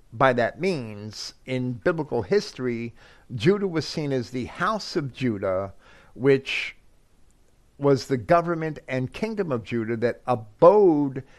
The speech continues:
in Jerusalem after the Assyrian deportations of most of even Judah. Well, that's the Judah that Ezekiel's talking about,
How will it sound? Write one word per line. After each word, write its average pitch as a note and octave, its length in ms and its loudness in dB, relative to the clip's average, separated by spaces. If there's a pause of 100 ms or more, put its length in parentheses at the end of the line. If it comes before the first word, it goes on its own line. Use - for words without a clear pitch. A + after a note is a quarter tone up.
(340)
in G3 560 -2 (840)
Jerusalem C#3 840 0 (120)
after E3+ 380 0
the C#3 140 -4
Assyrian B2+ 480 -4
deportations A#2 1040 -4 (120)
of A#2+ 160 -2
most C3+ 360 4
of A2+ 180 -2
even A2+ 320 -6
Judah. A2+ 400 -2 (760)
Well, C#3+ 480 6 (1600)
that's G3 520 6
the E3+ 140 4
Judah C3+ 360 2
that A#2 280 -2
Ezekiel's B2+ 720 -2
talking C3 460 -4
about, F2+ 380 -8